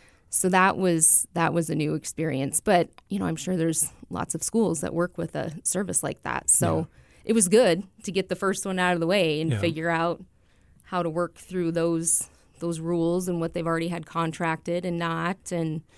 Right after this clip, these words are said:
Speaker 1: and then the future, too, you know, if you run out of local raised beef and you need to purchase some,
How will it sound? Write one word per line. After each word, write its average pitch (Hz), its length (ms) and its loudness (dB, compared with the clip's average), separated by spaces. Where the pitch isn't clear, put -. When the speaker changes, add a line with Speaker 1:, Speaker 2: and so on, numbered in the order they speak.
Speaker 1:
and 185 180 4
then 170 160 4
the 165 80 0
future, 180 460 -4
too, 202 560 2
you 185 100 -2
know, 165 140 2
if 160 120 -4
you 175 180 -2
run 175 240 0
out 220 300 2
of 156 520 -6
local 180 300 0
raised 160 360 0
beef 151 440 -8
and 180 120 4
you 170 60 4
need 175 160 2
to 160 80 -4
purchase 226 480 -2
some, 160 520 0